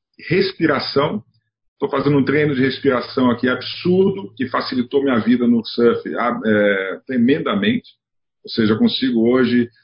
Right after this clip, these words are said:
entrar em sunset com doze pés, dando sorriso, não tenho medo de levar na cabeça. Antigamente ficava em pânico,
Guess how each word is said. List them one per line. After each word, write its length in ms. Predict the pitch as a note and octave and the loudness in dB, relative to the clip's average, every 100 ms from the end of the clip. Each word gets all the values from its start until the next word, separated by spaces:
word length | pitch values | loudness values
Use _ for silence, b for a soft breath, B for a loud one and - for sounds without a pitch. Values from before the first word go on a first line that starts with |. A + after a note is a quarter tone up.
| _ | _
entrar 340 | G#2 G#2 A#2+ A#2+ | -4 -2 0 0
em 60 | |
sunset 500 | A2+ - A#2+ A#2 A2+ - | -2 0 0 2 -2 0
com 120 | G#2 | 2
doze 400 | G#2+ A2+ G#2 - | 4 2 0 -2
pés, 380 | B2 C3+ C#3 C#3 - b _ | 0 2 0 -2 -10 b _
dando 140 | C3+ | -2
sorriso, 760 | C3 D#3 A2+ B2 D3 D3 G#2+ G2+ | 0 0 2 4 4 2 0 -2
não 140 | G2 | -4
tenho 160 | G#2 A#2 | 2 4
medo 160 | A#2+ | 4
de 60 | A#2 | 4
levar 180 | A2 A2+ | 2 0
na 80 | A2+ | -2
cabeça. 760 | G2 F2+ A2+ B2 A#2 G#2 G2+ | -2 0 2 2 2 0 -4
Antigamente 440 | F#2+ - D#3 D3+ - | -4 -2 -2 -2 -2
ficava 200 | F#3 D3 | -2 0
em 60 | |
pânico, 280 | A#2 F#2+ - | 0 -2 -4